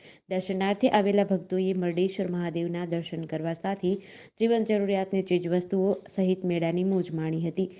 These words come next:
દેવાધિદેવ મરડેશ્વર મહાદેવનું આ શિવલિંગ શિવરાત્રિની રાત્રિએ ચોખાના દાણા જેટલું વધતું હોવાથી લોકોની માન્યતા છે.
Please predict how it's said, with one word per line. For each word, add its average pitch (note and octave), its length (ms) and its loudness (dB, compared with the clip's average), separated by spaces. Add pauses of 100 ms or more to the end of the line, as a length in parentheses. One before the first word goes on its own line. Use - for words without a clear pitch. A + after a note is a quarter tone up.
(300)
દેવાધિદેવ F3 600 2
મરડેશ્વર F3+ 540 2
મહાદેવનું F3 640 0
આ F3 100 -2
શિવલિંગ F3+ 480 0 (300)
શિવરાત્રિની A#3 640 2
રાત્રિએ F#3+ 500 4
ચોખાના G3 500 0
દાણા F3 280 0
જેટલું F3 380 0
વધતું E3 360 -4
હોવાથી F#3 400 0 (320)
લોકોની G#3 480 6
માન્યતા F3 520 0
છે. F3+ 200 -2